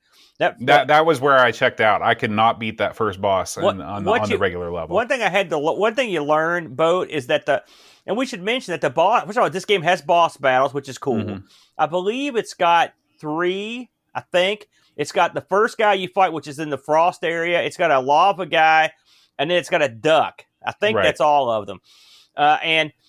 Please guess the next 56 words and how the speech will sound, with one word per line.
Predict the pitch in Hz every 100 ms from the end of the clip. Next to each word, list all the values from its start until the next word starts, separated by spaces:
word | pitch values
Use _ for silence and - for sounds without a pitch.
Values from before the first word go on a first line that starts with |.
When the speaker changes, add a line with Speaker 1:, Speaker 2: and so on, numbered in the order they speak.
| _
Speaker 1:
the | 151
first | - 220 262
guy | 220 196
you | 165
fight, | 135 160 156
you | 151
have | 185
to, | 151 -
it's, | 151 127
it's | 123 175
a | 175
big | 220 165
block | 139 170 190 -
that | 135 120
bounces | 151 151 143 131
around, | 135 143
and | 139
you've | 165
gotta | 185 143
basically | 147 180 175 143
position | 151 135 180 - 160
him |
to | 139
have | 147 135
stalactites | - 131 147 170 165 147 135 117 -
drop | 123 147 156 147
on | 131
his | 113
head | 151 131 92
and | 90
hurt | - 156 147
him. | 117
Speaker 2:
Mm-hmm. | 107 95 - _ _ _ _ _ _ -
Speaker 1:
The |
key | 147 - 226
to | 220
this | 180 202
guy | - 165 143
is | 135 135 165
the | 156
little | 156 180 220 226
tiny, | 220 - 214 208
the | 160
mi-, | 160 175
in | 165
the |
middle | 151 175 220
of |
the | 208
room, | 196 196 160
there's |
a | 147
little, | 165 190 151
like, | 156 -
tiny | - 185 196 185
space | - - 185 165 -